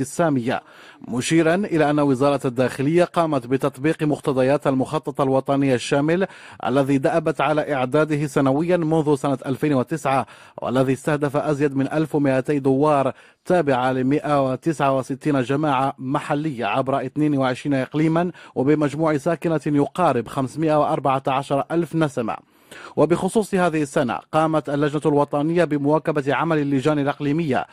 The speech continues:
وتنزيل المخطط الوطني من خلال إعداد دفعة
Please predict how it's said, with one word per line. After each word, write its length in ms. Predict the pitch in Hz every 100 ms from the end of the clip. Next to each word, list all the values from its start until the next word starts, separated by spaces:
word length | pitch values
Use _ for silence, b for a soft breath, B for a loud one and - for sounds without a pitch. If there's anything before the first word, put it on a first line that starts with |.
| B B
وتنزيل 640 | 104 127 143 131 120 156
المخطط 520 | 143 143 - 160 - 156
الوطني 680 | 139 135 139 135 151 185 B B 131
من 160 | 147
خلال 420 | 135 156 156 151
إعداد 360 | 147 127 131 143
دفعة 360 | 139 147 139